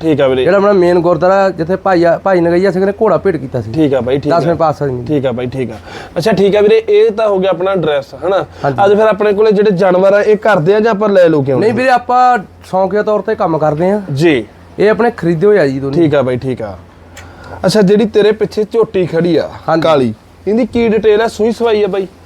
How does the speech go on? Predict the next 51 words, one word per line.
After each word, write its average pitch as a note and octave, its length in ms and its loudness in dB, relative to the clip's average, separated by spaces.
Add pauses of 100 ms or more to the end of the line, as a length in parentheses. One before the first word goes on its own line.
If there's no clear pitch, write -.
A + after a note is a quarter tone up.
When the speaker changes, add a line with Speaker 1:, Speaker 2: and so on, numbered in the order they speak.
(160)
Speaker 2:
ਇਹ A3 160 2
ਵੀਰੇ A#3 300 2
ਅੱਜ G#3+ 120 0
ਨੂੰ A#3 220 -2
ਗਿਆਰਾਂ E3+ 280 2
ਦਿਨ G#3 100 0
ਹੋ G#3 160 0
ਗਏ G#3+ 80 0
ਸੂਈ D#3+ 240 0
ਨੂੰ। E3 160 -2 (120)
Speaker 1:
ਜੀ। C#3 340 2 (260)
Speaker 2:
ਦੋ F#3 260 0
ਦੰਦ F3 240 0
ਆ F3+ 60 0
ਪਿਓਰ। G3+ 300 0 (260)
Speaker 1:
ਜੀ। D3 280 2 (180)
Speaker 2:
ਮਗਰ G3 200 2
ਐਮ G#3 240 2
ਉਨੱਤੀ A3 220 0
ਦਾ A3 80 0
ਬੱਚਾ D3+ 280 -4
ਜੀ। B2 120 -8 (200)
Speaker 1:
ਅੱਛਾ, F#3 160 -2
ਐਮ F#3 200 2
ਉਨੱਤੀ F#3 280 0
ਦਾ D3 140 2
ਹੈ? G#3+ 200 0
Speaker 2:
ਹਾਂਜੀ। B2 320 -2
Speaker 1:
ਕੱਟਾ G#3 260 0
ਵੀਰੇ B3 180 2
ਕਿ B3+ 140 -2
ਕੱਟੀ? B3 240 -2
Speaker 2:
ਇਹ A3 140 0
ਕੱਟਾ G#3+ 300 -2
ਵੀਰ D3 160 -2
ਜੀ। C#3+ 120 -10 (100)
Speaker 1:
ਮਗਰ D#3+ 240 2
ਕੱਟਾ D#3 300 0
ਆ C3+ 80 2
ਗਿਆ। B2 200 0 (380)
ਅੱਛਾ, B3 120 2
ਦੁੱਧ G#3 340 2
ਗਿਆਰਾਂ A#3 320 2
ਦਿਨਾਂ A#3 220 0
ਦੀ A#3 120 0
ਸੂਈ G#3 260 0
ਥੱਲੇ G3 280 0
ਕਿੰਨਾ A3+ 300 0
ਤਿਆਰ F#3 260 2
ਆ A2+ 80 -2
ਬਾਈ? E2+ 160 -10